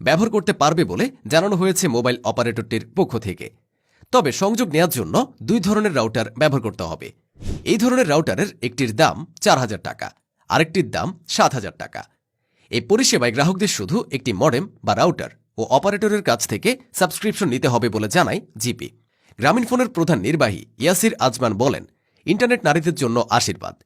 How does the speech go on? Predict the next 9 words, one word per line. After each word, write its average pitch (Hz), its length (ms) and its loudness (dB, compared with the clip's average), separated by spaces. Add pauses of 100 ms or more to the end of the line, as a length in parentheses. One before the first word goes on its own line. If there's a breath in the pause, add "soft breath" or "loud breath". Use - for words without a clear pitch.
(200)
ইন্টারনেটের 240 520 0
শক্তিকে 170 400 -2
কাজে 131 240 2
লাগিয়ে 92 340 0 (180)
ঘরে 202 200 2
বসে 185 340 2
আর্থিকভাবে 117 540 -2
সচ্ছল 190 380 0
হচ্ছেন 170 300 0